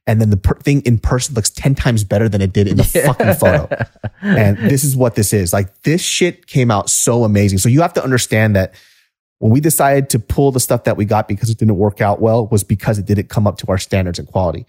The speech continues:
Speaker 2: Mm-hmm.
Speaker 1: Uh, like I, s-, I said in the stories, like, people were messaging me, like, "Just send it out. We're just there to support you." It doesn't matter because
Speaker 2: Yeah.
Speaker 1: I cannot send you
Speaker 2: No,
Speaker 1: bullshit.
Speaker 2: absolutely not.
Speaker 1: You spent good money on this shit. You're gonna get what you paid for.
Speaker 2: Exactly.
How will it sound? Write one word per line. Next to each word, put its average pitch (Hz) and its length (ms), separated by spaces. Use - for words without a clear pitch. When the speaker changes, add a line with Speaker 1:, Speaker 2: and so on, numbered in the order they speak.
Speaker 2:
Mm-hmm. 101 360
Speaker 1:
Uh, 80 280
like 104 120
I, 92 40
s-, - 200
I - 60
said 131 180
in 131 60
the 117 80
stories, 120 380
like, 101 100
people - 200
were 113 40
messaging 110 300
me, 107 80
like, 101 100
"Just 110 180
send 143 160
it 139 40
out. 113 100
We're 123 80
just 123 160
there 123 80
to 113 80
support 117 400
you." 120 160
It - 220
doesn't 98 400
matter 95 340
because 139 240
Speaker 2:
Yeah. 139 100
Speaker 1:
I 113 60
cannot 120 560
send 110 240
you 117 80
Speaker 2:
No, 107 100
Speaker 1:
bullshit. 110 440
Speaker 2:
absolutely 107 420
not. 90 260
Speaker 1:
You 139 60
spent 143 320
good 156 160
money 127 280
on 151 120
this 160 80
shit. - 180
You're 117 120
gonna 131 140
get 113 140
what 101 120
you 101 80
paid 95 140
for. - 20
Speaker 2:
Exactly. 104 580